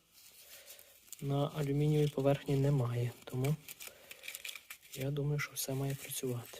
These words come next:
Чому не купую нову? Ну, тому що я дивлюся, що вона в непоганому стані. І все одно я це все розібрав. Зараз в мене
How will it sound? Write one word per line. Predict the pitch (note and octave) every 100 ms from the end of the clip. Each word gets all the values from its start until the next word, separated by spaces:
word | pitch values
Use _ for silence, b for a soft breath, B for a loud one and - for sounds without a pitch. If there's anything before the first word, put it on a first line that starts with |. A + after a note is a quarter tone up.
| -
Чому | - D3 E3+
не | D#3+
купую | F3 E3 F3
нову? | F#3 A#3+ A#3+ A3 -
Ну, | C4+ C4
тому | C4 F3+
що | G3 G3+
я | E3
дивлюся, | D3+ F3+ F3 D#3
що | -
вона | D#3
в |
непоганому | D3+ D3 D#3 D3+ C#3+
стані. | - G#3 C4 C4 B B B B B B B B B B - -
І |
все | D#3+ -
одно | E3 D#3+
я | D3+ D3
це | D3
все | D3 D#3+
розібрав. | D#3+ D#3 G3 A#3+ C4
Зараз | G3+ F3 E3+
в | E3+
мене | E3 D#3+